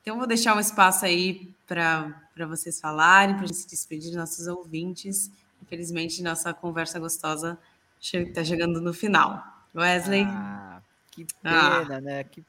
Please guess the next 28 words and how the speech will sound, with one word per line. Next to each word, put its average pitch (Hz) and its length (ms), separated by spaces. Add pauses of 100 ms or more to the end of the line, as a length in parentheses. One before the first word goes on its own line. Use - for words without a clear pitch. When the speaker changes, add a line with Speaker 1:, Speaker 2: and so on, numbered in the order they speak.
Speaker 2:
pena. 156 460
<laughs> 202 1500
Bem, 151 300 (380)
eu 156 140
quero 160 560
agradecer 151 720
mais 147 200
uma 143 140
vez, 131 320
né, 120 180 (100)
por 131 100
esse - 160
convite, 131 520
por 135 200
esse 135 200
momento 135 680
que 127 160
nós 131 160
tivemos 123 440
aqui, 127 360 (480)
de 127 100
falar 156 220
de 156 80
uma 165 80
coisa 165 240
tão 190 160
importante, 185 760
né, 123 180